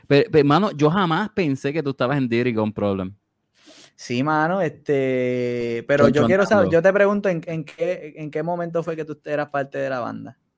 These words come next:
Speaker 1: No, no, yo no estuve en Diddy Gone Problem, yo estuve en una banda que se llama Living for Each Friday,
Speaker 2: Ajá.
Speaker 1: que nosotros tocamos desde el dos mil cinco hasta el dos mil diez.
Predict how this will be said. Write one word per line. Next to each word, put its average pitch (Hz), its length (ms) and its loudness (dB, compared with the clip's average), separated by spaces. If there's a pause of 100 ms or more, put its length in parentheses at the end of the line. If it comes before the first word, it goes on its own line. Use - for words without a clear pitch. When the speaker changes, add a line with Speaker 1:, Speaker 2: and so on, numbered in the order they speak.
(720)
Speaker 1:
No, 147 240 4
no, 190 180 4 (120)
yo 135 140 2
no 151 80 0
estuve 170 300 -2
en 156 140 -6
Diddy 147 200 -2
Gone 143 220 -2
Problem, 123 440 0
yo 104 80 -4
estuve 120 360 -6
en 139 80 -6
una 131 200 -2
banda 131 300 -2
que 127 80 -4
se 127 120 -8
llama 117 220 -4
Living 113 280 -4
for 131 140 -6
Each 127 160 -8
Friday, 131 440 0 (420)
Speaker 2:
Ajá. 117 320 -10
Speaker 1:
que 110 160 -2
nosotros 107 560 -6
tocamos 120 420 -2
desde 110 280 -2
el 104 100 -6
dos 104 160 -2
mil 104 520 -6
cinco 117 760 -2
hasta 104 300 -4
el 95 80 -4
dos 92 140 -4
mil 92 340 -6
diez. 87 240 -8